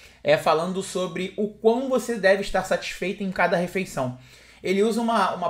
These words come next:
porcentagem aí pra dar uma, uma, uma sugestão pra, pra, pra, pro, pro indivíduo, né, pra gente, que você, quando você sentar pra comer numa refeição,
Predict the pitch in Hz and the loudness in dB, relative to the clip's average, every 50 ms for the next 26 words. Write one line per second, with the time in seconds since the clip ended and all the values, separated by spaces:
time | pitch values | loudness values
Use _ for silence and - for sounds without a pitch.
0 | - - 208 - - - 208 185 170 151 - 170 160 180 180 175 139 147 151 143 | 0 -2 -2 -2 -2 -6 -6 -6 -6 -2 0 2 2 4 2 0 -2 -2 -4 -4
1 | 143 160 175 - - 160 151 151 147 165 165 165 156 147 131 123 - - - - | -4 -4 -2 0 0 0 4 4 4 4 4 2 0 0 0 -2 -6 -12 -20 -20
2 | - _ _ - 147 151 151 147 139 135 127 117 110 104 104 - - _ _ _ | -20 _ _ -8 -4 -2 0 0 2 0 0 -2 -2 -4 -8 -12 -16 _ _ _
3 | _ _ _ _ - _ - 143 147 135 127 - 170 160 180 156 - - - - | _ _ _ _ -20 _ -10 -8 -8 -6 -6 -4 -4 -2 -2 -2 -2 -2 -2 0
4 | 170 180 190 170 147 151 143 135 127 120 - - 139 135 123 120 120 - 135 123 | 0 0 0 -2 0 2 2 2 2 0 0 0 0 0 0 -2 -2 -4 -2 -2
5 | 113 - - 147 139 131 123 135 139 135 127 120 120 113 160 202 160 151 143 143 | -2 -4 -4 -2 -2 -2 -2 -2 -4 -4 -2 -4 -2 -2 -2 -2 -2 -2 -4 -4
6 | - 156 139 113 131 160 185 190 190 - - - - - - _ _ - - 185 | -4 -6 -6 -4 -4 -4 -4 -4 -6 -8 -10 -10 -10 -14 -20 _ _ -8 -6 -4
7 | 190 190 190 190 180 156 175 180 - 220 214 220 233 240 247 220 214 214 208 208 | -2 -2 -2 -2 -4 -4 -6 -4 -2 -2 0 0 0 0 0 0 0 -2 -2 -2
8 | - 196 185 - 196 - - 190 - 202 170 175 170 165 156 151 160 151 156 151 | -4 -4 -2 -2 -2 -2 -2 -6 -6 -6 -8 -10 -10 -8 -8 -8 -8 -8 -8 -8
9 | 135 127 - 196 214 220 - - | -8 -6 -2 2 2 2 2 0